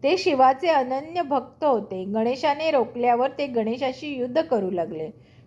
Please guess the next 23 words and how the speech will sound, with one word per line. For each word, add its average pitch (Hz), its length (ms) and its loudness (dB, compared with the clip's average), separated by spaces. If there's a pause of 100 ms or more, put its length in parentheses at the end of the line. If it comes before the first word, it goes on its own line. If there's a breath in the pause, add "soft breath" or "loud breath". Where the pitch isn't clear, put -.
(140)
गणेशाने 311 460 2
त्यांना 320 220 -2
चांगलीच 277 560 -4
धूळ 262 180 0
चाटवली. 180 680 0
तेव्हा 226 220 4
परशुरामाने 294 1040 -2 (300 soft breath)
शिवाने 277 520 2
दिलेल्या 254 420 4
परशूचा 254 600 0
वापर 254 420 2
गणेशावर 233 600 -2
केला, 180 340 -2
ज्यामुळे 226 360 0
गणेशाचा 240 580 0
डावा 226 520 4
दात 269 200 2
तुटला. 165 560 -12 (960 soft breath)
तेव्हापासून 311 500 4 (120)
ते 392 80 4
एकदंत 359 760 4
म्हणवले 214 560 -2
जातात. 160 400 -6